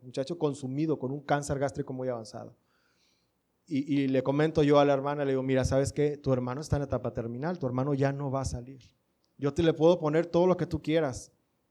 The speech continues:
te le puedo poner, si quieres, hasta multivitamínicos en la vena, pero eso le va a durar un día, dos días y va a volver a caer.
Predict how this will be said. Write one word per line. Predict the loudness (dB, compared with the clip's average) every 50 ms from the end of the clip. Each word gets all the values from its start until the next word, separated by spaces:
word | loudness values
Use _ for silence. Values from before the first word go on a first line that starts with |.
| _ _
te | 0 2
le | 2 2
puedo | 4 4 4 4 4
poner, | 4 2 2 2 2 2 0 -4 _ _
si | -6 -6 -2
quieres, | 2 4 4 4 4 2 0
hasta | -2 -4 -6 -4 -2 -2 0 0 0 0 -2 -4 -6 -10 _ _ _ _ _ _ _ _ _ _ _ _ _ _ _ _ _ -20 _ _ -20 -20 -20 -20 -20 _
multivitamínicos | -4 -2 -2 -2 0 2 0 0 2 0 -2 0 0 0 0 0 0 -2 -2 0
en | 0
la | 0 2
vena, | 2 2 0 0 -2 -6 -8 _ _ _ _ _ _ _ _ _ _ _
pero | 0 2 2 2
eso | 2 2 2
le | 2
va | 2 2
a |
durar | 2 2 2 0 -2 -2
un | -4 -8 -8
día, | -8 -8 -6 -4 -6 -6 -6 -8 -16 _ _ _ _ _
dos | -6 -4 -4 -2 -4
días | -4 -6 -6 -6 -6 -8 -10 -12 -16 -16 _
y | -8 -6
va | -2 0 0
a |
volver | 0 0 0 -2 -4
a | -4
caer. | -8 -12 -18 -18 -20 -20 -20 -20